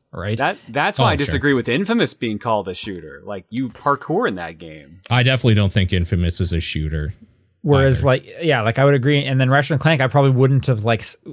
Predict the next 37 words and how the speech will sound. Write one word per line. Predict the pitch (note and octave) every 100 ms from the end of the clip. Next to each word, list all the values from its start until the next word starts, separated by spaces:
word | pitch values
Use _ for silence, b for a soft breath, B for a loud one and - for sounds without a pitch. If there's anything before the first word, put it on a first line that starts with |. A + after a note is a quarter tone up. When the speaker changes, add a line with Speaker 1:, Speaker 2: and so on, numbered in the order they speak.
| -
Speaker 1:
I | C3+
would | D#3 F3+
not | G3 F3+
introduce | F#3 - C#3+ A2+ A#2+ C3+ -
Speaker 2:
I | E3+
Speaker 1:
Ratchet | A#2+ A#2 A#2+
and | A2+
Clank | A#2+ A#2+ G#2+
as | B2+ G#2+
a |
shooter. | F#2+ - A#2+ D#3+ -
I | A#2
would | B2 G#2+
say, | B2+ A2
Speaker 3:
Right. | F#2+
Speaker 1:
"Hey, | A2+ C#3+
here's | A2 D3 D3+
a |
platformer. | C3+ - A#2 C#3 D#3+ E3 G3+ G#3 _ _ _ _ -
You, | B2 C3+
Speaker 3:
Right. | A2+ F#2
Speaker 1:
that | C#3
you | D3 D3
do | C#3 D#3
shoot | C#3+ - D3+ C#3+
people | - G#2+ F#2
in | E2
it." | D#2+ - _ _ _ _ -
Speaker 2:
I | C3+ F#3+
would | G3
Speaker 3:
Right. |
Speaker 2:
argue | E3 E3+ E3 D#3+
that | C#3 A#2 -
Ratchet | B2 C3+ C3+
and | D3+
Clank | D3+ C#3 C#3+
has | C3 G#2+